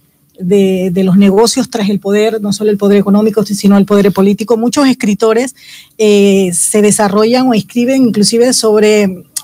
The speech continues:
sobre eventos en los cuales no tienen ninguna vinculación personal. Eh, usted es un empresario. Yo me imagino que muchas, eh, de esas vivencias de sus libros tienen algo que ver con, con, con esas experiencias de ese mundo que usted ha logrado,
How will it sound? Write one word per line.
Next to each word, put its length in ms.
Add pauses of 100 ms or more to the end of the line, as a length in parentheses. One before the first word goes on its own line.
sobre 320
eventos 440
en 80
los 100
cuales 360
no 180
tienen 260
ninguna 340
vinculación 760 (360)
personal. 640 (480)
Eh, 240
usted 220
es 60
un 100
empresario. 760
Yo 180
me 80
imagino 460
que 100
muchas, 760
eh, 240
de 140
esas 300 (460)
vivencias 540
de 80
sus 160
libros 260
tienen 400 (100)
algo 280
que 120
ver 220
con, 300
con, 320
con 220
esas 220
experiencias 800
de 80
ese 160
mundo 320
que 100
usted 200
ha 120
logrado, 560